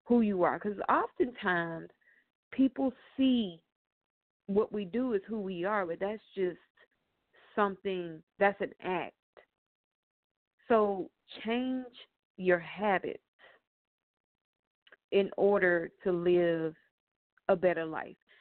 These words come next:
And I'm not just saying people have to be vegan or you have to do this or you have to do that, but you know what's gonna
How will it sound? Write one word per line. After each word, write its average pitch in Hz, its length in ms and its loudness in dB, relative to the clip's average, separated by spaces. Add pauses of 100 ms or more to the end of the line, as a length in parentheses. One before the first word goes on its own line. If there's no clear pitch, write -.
And 196 140 -2
I'm 220 220 -2
not 190 260 -2
just 180 200 -4 (400)
saying 190 340 -8 (220)
people 185 280 -8
have 170 300 0
to 175 80 -14
be 175 160 -6
vegan 165 580 -6 (360)
or 196 160 6
you 185 180 0
have 175 260 2
to 180 100 -6
do 175 200 -4
this 170 260 -2
or 175 40 -2
you 170 160 -4
have 165 120 -4
to 175 80 -8
do 170 180 -6
that, 170 200 0
but 185 180 -4
you 240 140 -4
know 247 120 -2
what's 185 200 -4
gonna 175 200 -6